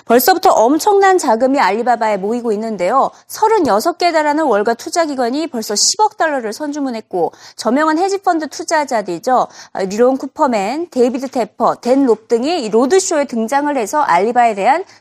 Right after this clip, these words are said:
투자를, 어, 투자에 관심을 보였습니다. 특히 뉴욕에서 열린 투자 설명회에는 무려 팔백 명이나 방문을 해서 인산인을 잃었던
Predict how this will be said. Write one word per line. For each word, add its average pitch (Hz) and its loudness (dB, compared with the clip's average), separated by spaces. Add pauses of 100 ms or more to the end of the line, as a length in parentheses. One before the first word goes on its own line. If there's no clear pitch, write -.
투자를, 226 -2 (180)
어, - -4
투자에 262 -4
관심을 240 -2
보였습니다. 196 -2 (280)
특히 359 0
뉴욕에서 370 4
열린 277 2
투자 294 -4
설명회에는 277 -4
무려 190 0
팔백 392 -2
명이나 269 -2
방문을 202 -8
해서 202 -4
인산인을 226 -2
잃었던 208 -4